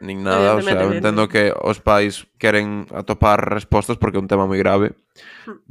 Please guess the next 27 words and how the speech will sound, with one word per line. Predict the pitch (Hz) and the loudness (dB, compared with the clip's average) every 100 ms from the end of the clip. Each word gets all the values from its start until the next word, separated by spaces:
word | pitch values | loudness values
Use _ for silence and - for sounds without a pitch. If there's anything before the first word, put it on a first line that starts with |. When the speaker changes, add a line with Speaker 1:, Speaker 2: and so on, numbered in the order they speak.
| - - | -8 0
Speaker 1:
Pregunto | 117 127 175 | 0 0 -2
un | 175 | -2
pouco | 160 | 0
máis | 156 165 | -2 0
polo | 156 | -2
tema | 110 123 | 0 0
da, | 160 107 78 - | 4 4 4 -2
da | 95 95 | -6 0
policía | 101 98 120 131 | 0 2 0 2
que | 147 | 0
estará | 151 156 | 0 0
recopilando | 127 110 104 104 101 | 0 -2 0 2 2
todos | 104 104 | -2 -4
esos | 98 - | -10 -12
testimonios. | 104 123 165 131 104 - - _ - _ - | -8 -4 -2 0 -2 -8 -20 _ -20 _ -2
Speaker 2:
Claro, | 254 208 | 0 0
no, | 208 220 | -4 -2
no. | 185 180 _ _ | -4 -6 _ _
A | - 196 | -10 -6
policía | 202 196 254 320 339 403 | -4 -2 4 6 6 2
Speaker 1:
Entón | - - | -4 -4
Speaker 2:
acepta | 247 - 285 285 311 | -4 2 0 2 -4
que | 226 | -2
todo | 226 | -4
isto | 254 - | -4 -6
é | 190 | -8
certo. | 165 165 - | -10 -12 -20